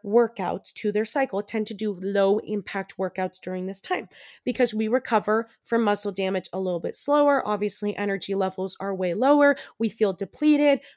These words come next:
We're just all over the place, right? Now, again, low impact movements are great during this time. A little movement goes a long way, and it will make you feel better. So definitely try to get a little movement in, nothing crazy.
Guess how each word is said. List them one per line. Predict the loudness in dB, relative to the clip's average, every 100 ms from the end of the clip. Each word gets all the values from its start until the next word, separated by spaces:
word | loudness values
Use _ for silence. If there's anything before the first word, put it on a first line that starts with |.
| 4
We're | 4
just | 4 2
all | 4 6
over | 6 4 0
the | -4
place, | -8 -10 0
right? | 4 4 2 4
Now, | 6
again, | 8 8 4 2 -8 _ _ _
low | 2 6 8
impact | 8 6 4 6
movements | 4 4 2 2
are | 4
great | 6 6 4
during | 2 2 2
this | -2
time. | 2 2 2 0 -2
A | 0
little | 4 6 8 8
movement | 6 2 2 2 4
goes | 4 4 0
a | -2
long | 0 2 4 6 4 4 -2 _
way, | 2 6 6 4 -8 _ _
and | 2 4 4
it |
will | 4 2
make | 2 -2
you | -2
feel | 2
better. | 4 4 4
So | 2 2
definitely | 4 2 4 4
try | 6 6
to |
get | 6 4
a | 4
little | 2 2
movement | 2 2 2
in, | 2 0
nothing | -2 0 -2
crazy. | 4 6 6 2 -8